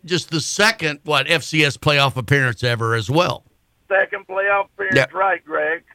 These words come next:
Speaker 2: And,
Speaker 1: Thank you.
Speaker 2: uh, next time y'all talk to Scotty, y'all might wanna bring up his slogan.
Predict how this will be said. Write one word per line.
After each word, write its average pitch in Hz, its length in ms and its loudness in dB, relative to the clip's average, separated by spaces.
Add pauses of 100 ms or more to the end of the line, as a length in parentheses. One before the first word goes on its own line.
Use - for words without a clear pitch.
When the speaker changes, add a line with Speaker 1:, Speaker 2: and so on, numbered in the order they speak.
(460)
Speaker 2:
And, 180 260 -2
Speaker 1:
Thank 175 140 4
you. 170 60 2
Speaker 2:
uh, 147 140 2 (380)
next 269 240 -2
time 247 220 0
y'all 226 200 6
talk 240 380 0
to - 180 -10
Scotty, 262 420 0
y'all 208 160 2
might 220 240 0
wanna 202 220 -6
bring 214 320 -4
up 220 180 -4
his 143 120 -14 (160)
slogan. 196 500 -2